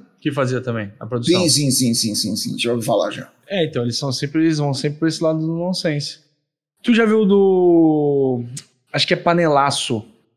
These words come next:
Speaker 1: do João Gordo?
Speaker 2: Não, não. É atual?
Speaker 1: João, não, já tem um tempinho, mas ainda, ainda tá rolando. O João Gordo virou vegano, né? Faz um
Speaker 2: Ah.
Speaker 1: tempão já.
Speaker 2: Uhum.
Speaker 1: Tem,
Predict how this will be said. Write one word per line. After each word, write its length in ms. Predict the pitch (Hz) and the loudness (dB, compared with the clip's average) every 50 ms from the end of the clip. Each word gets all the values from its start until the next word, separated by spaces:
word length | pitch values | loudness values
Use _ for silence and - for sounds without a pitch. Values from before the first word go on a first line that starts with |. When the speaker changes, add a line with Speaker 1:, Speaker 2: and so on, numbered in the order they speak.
| _ _ _ | _ _ _
Speaker 1:
do 120 | - 139 | -4 0
João 200 | 127 135 139 135 131 | 0 2 2 2 4
Gordo? 400 | 139 175 196 185 156 131 117 - - _ _ _ _ _ _ _ _ _ _ | 4 4 4 4 2 -2 -4 -6 -16 _ _ _ _ _ _ _ _ _ _
Speaker 2:
Não, 380 | - 143 135 123 107 95 - - - - _ _ _ _ _ - | -2 0 0 0 0 -2 -6 -12 -20 -20 _ _ _ _ _ 0
não. 300 | 123 123 117 117 - - - - - _ _ - | 0 0 0 -2 -4 -8 -16 -20 -20 _ _ -2
É 60 | 127 | -2
atual? 420 | 123 - 131 160 - 156 156 113 | 2 4 4 4 6 4 2 -2
Speaker 1:
João, 220 | 104 - - - _ _ _ _ _ _ _ _ _ _ _ _ _ _ _ _ _ _ - | -6 -10 -14 -20 _ _ _ _ _ _ _ _ _ _ _ _ _ _ _ _ _ _ 0
não, 220 | 185 175 165 156 | 2 4 4 4
já 80 | 147 143 | 2 2
tem 120 | 147 156 | 0 0
um 80 | 156 156 | -2 0
tempinho, 340 | - 196 202 196 202 196 208 | 0 -2 0 2 0 0 2
mas 140 | 208 214 202 | 2 2 2
ainda, 160 | 214 226 233 277 | 2 2 2 2
ainda 480 | 262 220 196 185 143 156 160 170 185 185 | 2 0 -2 -2 -2 0 2 0 0 0
tá 100 | 214 208 | 0 0
rolando. 520 | 214 247 247 208 185 175 156 143 131 - - - - - _ _ _ _ | 0 2 4 4 4 4 2 0 -2 -4 -10 -20 -20 -20 _ _ _ _
O 80 | - 147 | 0 2
João 180 | 151 170 165 160 | 4 4 4 4
Gordo 260 | 170 175 175 180 175 | 4 4 4 2 0
virou 460 | 165 180 175 175 175 175 175 170 156 | 2 4 4 4 4 4 2 2 2
vegano, 460 | 143 160 160 147 143 143 160 202 247 226 | 2 0 0 2 2 2 2 2 2 0
né? 120 | 185 180 | 0 -2
Faz 280 | 180 - 147 131 127 131 | -2 -2 -2 -2 -2 -2
um 100 | 131 127 - _ _ _ _ | -4 -6 -8 _ _ _ _
Speaker 2:
Ah. 160 | - 127 131 | -2 -2 0
Speaker 1:
tempão 480 | 165 135 185 202 - - 135 131 175 180 | 2 0 0 -2 0 0 0 2 2 2
já. 300 | 127 117 110 127 175 175 - _ _ _ | 0 0 0 -2 -2 -6 -12 _ _ _
Speaker 2:
Uhum. 240 | - 131 123 123 127 127 | 0 2 2 2 0 0
Speaker 1:
Tem, 240 | 131 143 156 160 | -2 -6 -6 -6